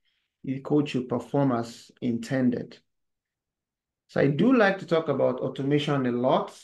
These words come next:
but if your application is in the biomedical space, I would recommend using a workflow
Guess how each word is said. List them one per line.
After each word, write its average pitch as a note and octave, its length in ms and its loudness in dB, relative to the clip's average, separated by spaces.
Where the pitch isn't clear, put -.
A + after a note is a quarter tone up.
but C#3 360 -2
if D#3+ 280 -8
your D3+ 180 0
application F#3 640 0
is C#3 220 2
in B2+ 440 -2
the B2+ 500 -2
biomedical D3 640 -2
space, C#3 460 -4
I C3 80 2
would B2+ 160 2
recommend C#3+ 640 0
using C3+ 420 -4
a - 100 -6
workflow B2+ 720 -2